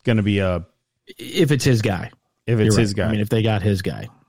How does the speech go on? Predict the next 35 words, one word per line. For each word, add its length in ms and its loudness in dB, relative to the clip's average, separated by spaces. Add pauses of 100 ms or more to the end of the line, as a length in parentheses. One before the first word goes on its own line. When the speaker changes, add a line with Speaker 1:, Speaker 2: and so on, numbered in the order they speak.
(1120)
Speaker 1:
But 340 0
realistically, 880 4
it's 160 -6
either 240 4
he 180 0
stays 400 2
pet, 380 0
he 120 -4
stays 380 0 (240)
right 280 0
there 160 4
at 100 -2
twenty, 420 0 (520)
or 140 4
as 380 2
you 80 4
said, 300 2
he, 340 -2
he 180 -4
trades 320 -2
out 300 -2 (480)
and 180 0
he 140 2
gets 260 -2
out 160 2
of 100 0
twenty 400 0
and 100 0
he 220 0
tries 360 -2
to 160 0
recoup 480 -2
some 220 0
of 80 -4
the, 320 -2